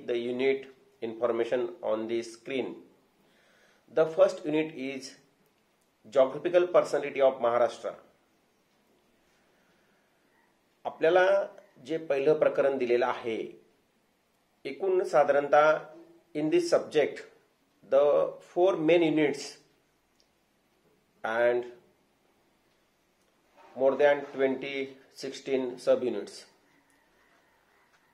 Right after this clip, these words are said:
The first unit is geographical personality of Maharashtra. यामध्ये आपल्याला असं काही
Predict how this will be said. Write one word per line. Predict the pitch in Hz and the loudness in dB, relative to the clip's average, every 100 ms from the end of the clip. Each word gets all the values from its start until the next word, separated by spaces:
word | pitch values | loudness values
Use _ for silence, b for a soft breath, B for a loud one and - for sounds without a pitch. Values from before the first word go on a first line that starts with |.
| _ _ _ | _ _ _
The | 143 | 0
first | 143 185 202 - - | 2 4 4 2 -8
unit | 143 151 156 - | -4 -2 -4 -6
is | 135 135 - - _ 110 | -6 -6 -10 -18 _ 0
geographical | 127 139 175 185 190 185 151 | 2 2 0 0 0 2 2
personality | 143 135 131 139 135 | 2 -2 0 4 4
of | 120 | 4
Maharashtra. | 120 117 113 - 104 - _ _ _ _ _ _ _ _ _ _ _ _ _ _ _ _ _ _ _ _ _ _ _ _ _ | 0 2 -2 -6 -12 -12 _ _ _ _ _ _ _ _ _ _ _ _ _ _ _ _ _ _ _ _ _ _ _ _ _
यामध्ये | 117 151 180 175 | 2 4 4 4
आपल्याला | 170 160 165 | 2 2 0
असं | 160 160 | 0 -2
काही | 156 156 | -2 -2